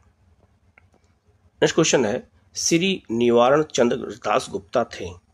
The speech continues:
ये कहाँ के रहने वाले थे? इन्होंने बिहार में एक क्रांतिकारी आंदोलन में भाग लिया था, किसान आंदोलन में भाग लिया था और ये कहाँ के रहने वाले थे? पुलुरिया के रहने वाले थे, इसका आंसर हो जाएगा बी, ठीक है। नेक्स्ट है, कुंवर सिंह राजा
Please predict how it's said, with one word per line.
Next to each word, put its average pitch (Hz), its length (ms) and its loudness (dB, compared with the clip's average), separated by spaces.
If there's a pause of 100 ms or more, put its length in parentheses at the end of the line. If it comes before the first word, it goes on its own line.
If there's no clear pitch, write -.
(420)
ये 127 80 -2
कहाँ - 280 -6
के 131 100 -8
रहने 120 200 -2
वाले 120 200 0
थे? 143 140 -8
इन्होंने 117 280 -4
बिहार 107 320 -8
में 110 120 -2
एक - 160 -8
क्रांतिकारी 98 500 -4
आंदोलन 95 240 -2
में 87 120 -6
भाग 101 180 -10
लिया 117 200 -4
था, 139 180 -8 (400)
किसान 120 320 -4
आंदोलन 113 220 0
में 113 100 2
भाग 110 200 -10
लिया 117 200 0
था 147 220 -8 (340)
और 110 120 -2
ये 127 100 0
कहाँ 131 280 -6
के 131 60 -4
रहने 107 180 -4
वाले 101 180 -2
थे? 139 100 -10 (100)
पुलुरिया 95 500 -2
के 90 120 -8
रहने 90 200 -6
वाले 82 260 -2
थे, - 120 -6 (180)
इसका 110 240 -10
आंसर 101 220 -8
हो 98 60 -16
जाएगा 90 360 -10 (340)
बी, 85 280 -16 (440)
ठीक 135 200 -4
है। 208 120 2 (1040)
नेक्स्ट 170 260 0
है, 175 120 2 (180)
कुंवर 156 220 2
सिंह 127 380 0 (500)
राजा 123 320 2